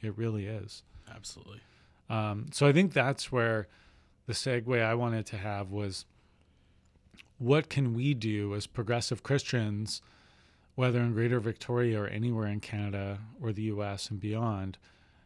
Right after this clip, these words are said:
Speaker 1: how can we organize together? 'Cause one thing I think we often lament and then fall in despair is we say, "Oh, the Christian right is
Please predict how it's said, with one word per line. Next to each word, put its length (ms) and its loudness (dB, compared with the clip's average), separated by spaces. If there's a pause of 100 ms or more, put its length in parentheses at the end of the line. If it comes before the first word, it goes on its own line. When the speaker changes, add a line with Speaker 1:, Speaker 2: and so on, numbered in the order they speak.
(140)
Speaker 1:
how 240 6
can 240 4
we 160 4
organize 640 0
together? 540 -6 (340)
'Cause 180 2
one 240 8
thing 240 4
I 100 2
think 300 -2
we 200 0
often 720 2 (600)
lament 760 2 (300)
and 200 4
then 180 2
fall 300 0
in 120 2
despair 680 -2 (380)
is 180 0
we 100 0
say, 400 0
"Oh, 100 0
the 80 2
Christian 440 -4
right 180 2
is 180 -2